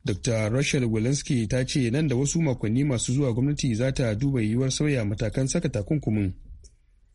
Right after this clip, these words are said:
Jami'ar ta yi nuni da yadda aka samu raguwar masu kamuwa da cutar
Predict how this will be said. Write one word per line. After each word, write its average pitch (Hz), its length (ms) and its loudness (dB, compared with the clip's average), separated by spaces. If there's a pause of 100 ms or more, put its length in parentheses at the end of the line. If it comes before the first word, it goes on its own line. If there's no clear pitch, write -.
(140)
Jami'ar 110 360 0
ta 117 160 0
yi 120 120 2
nuni 131 260 2
da 107 200 2
yadda 123 340 0
aka 139 160 -2
samu 117 420 0
raguwar 120 300 0
masu 135 400 0
kamuwa 127 340 0
da 123 80 2
cutar 104 420 -2